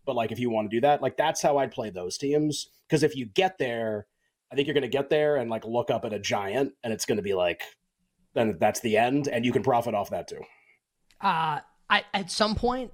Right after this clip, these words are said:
Speaker 2: and I don't think now is the time to do it, maybe it's, like, next week, and we'll see how they continue playing. Uh, maybe it's worth having a conversation about the Suns. Like, what's the Suns' kind of ceiling? And, like, can Phoenix make a deep run with the team as currently constituted?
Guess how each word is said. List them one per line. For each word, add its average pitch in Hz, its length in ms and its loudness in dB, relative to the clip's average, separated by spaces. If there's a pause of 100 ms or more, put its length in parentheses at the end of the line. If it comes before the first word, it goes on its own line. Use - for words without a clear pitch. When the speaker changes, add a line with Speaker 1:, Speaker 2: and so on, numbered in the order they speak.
Speaker 2:
and 160 120 -2
I 156 100 0
don't 165 160 2
think 160 140 -2
now 143 260 2
is 151 100 -4
the 151 100 -6
time 147 260 -2
to 127 80 -12
do 143 200 0
it, 156 260 -2
maybe 143 200 0
it's, 127 100 -2
like, 120 100 -2
next 202 240 2
week, 175 220 -2
and 151 80 -2
we'll 156 60 -6
see 160 180 -6
how 151 140 2
they 147 120 -4
continue 151 420 -6
playing. 156 480 -2 (680)
Uh, 214 120 4 (240)
maybe 220 320 0
it's - 100 -4
worth 247 180 2
having 185 280 -2
a 175 40 -4
conversation 165 640 -2
about 151 220 -2
the - 80 -8
Suns. 131 800 -2 (160)
Like, 165 200 -2
what's 190 280 0
the 190 120 -4
Suns' 156 540 0
kind 135 240 -4
of 131 80 -10
ceiling? 123 480 -4
And, 135 80 -6
like, 139 140 -2
can 175 260 2
Phoenix 165 540 -4
make 165 160 2
a 151 40 -10
deep 147 280 -8
run 147 240 -2
with 135 80 -8
the - 80 -20
team 147 240 -4
as 143 100 -4
currently 143 340 -4
constituted? 143 760 -4